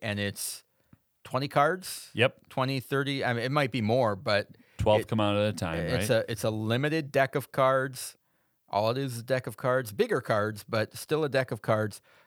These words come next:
Speaker 1: Great cooperative game to play with the whole family.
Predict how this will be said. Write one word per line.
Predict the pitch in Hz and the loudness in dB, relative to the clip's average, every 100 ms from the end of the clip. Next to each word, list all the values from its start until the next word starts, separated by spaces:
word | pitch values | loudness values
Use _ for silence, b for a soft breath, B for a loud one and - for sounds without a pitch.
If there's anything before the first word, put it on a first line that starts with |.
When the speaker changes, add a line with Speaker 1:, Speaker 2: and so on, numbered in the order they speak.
| b - | b -4
Speaker 1:
Great | 113 135 147 _ | 2 2 0 _
cooperative | - 135 117 120 143 117 101 | -6 0 2 2 -2 -4 -4
game | 113 113 107 | -2 -2 -4
to | 104 | -6
play | - 107 | -2 -2
with | 107 - | -2 -4
the | 104 | 0
whole | 110 | 0
family. | 95 110 104 101 101 98 | 0 -2 0 0 -2 -2